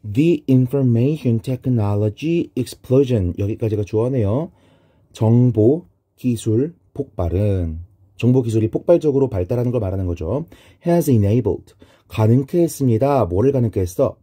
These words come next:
The patients, 환자들이 to become more, much more knowledgeable. 여기까지 일단 한번 끊을게요. Become, 되도록 해준 거죠. Much more knowledgeable. Much, 이 표현이 뭐예요?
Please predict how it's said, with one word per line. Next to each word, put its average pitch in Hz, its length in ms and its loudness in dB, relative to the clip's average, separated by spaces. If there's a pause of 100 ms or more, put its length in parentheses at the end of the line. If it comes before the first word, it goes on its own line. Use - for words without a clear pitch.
The 107 120 -6
patients, 123 640 -4 (540)
환자들이 143 1000 2
to 117 100 -10 (140)
become 127 680 -2
more, 113 680 2 (240)
much 135 360 -2
more 113 320 0
knowledgeable. 113 760 -2 (480)
여기까지 95 420 0
일단 90 160 0
한번 92 160 0
끊을게요. 147 600 0 (920)
Become, 131 460 2
되도록 170 380 4
해준 120 160 0
거죠. 110 340 0 (260)
Much 165 480 0
more 135 320 2
knowledgeable. 110 680 -2 (340)
Much, - 580 -2 (400)
이 113 80 -8
표현이 147 260 2
뭐예요? 92 440 0